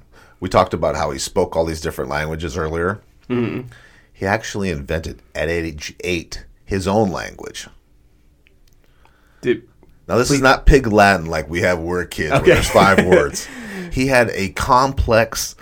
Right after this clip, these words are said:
Speaker 1: language, and it was based on Latin and Greek, but it also drew from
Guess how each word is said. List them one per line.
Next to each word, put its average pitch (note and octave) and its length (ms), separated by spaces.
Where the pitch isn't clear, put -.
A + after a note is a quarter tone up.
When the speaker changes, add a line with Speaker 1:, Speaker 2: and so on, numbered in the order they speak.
Speaker 1:
language, F#2 580
and F2 100
it F2+ 40
was F#2 180
based G2+ 380
on E2 160
Latin F#2 420
and A2+ 160
Greek, F#2 480
but G2 120
it G2+ 140
also C3+ 440
drew G#2+ 360
from F#2 340